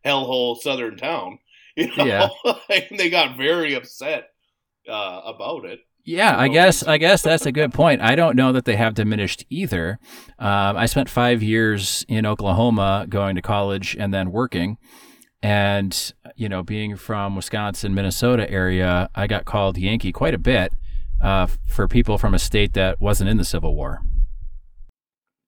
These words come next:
Speaker 1: Oh, I, uh, as you know, I worked the oil field for many years, and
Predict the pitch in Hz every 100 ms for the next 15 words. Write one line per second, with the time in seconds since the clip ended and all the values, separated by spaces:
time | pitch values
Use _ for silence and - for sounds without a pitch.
0 | - 139 92 - _ _ _ _ _ _
1 | _ - 117 104 101 85 76 - _ _
2 | - - 95 101 95 87 87 90 98 180
3 | 165 95 85 90 87 85 82 92 165 -
4 | 85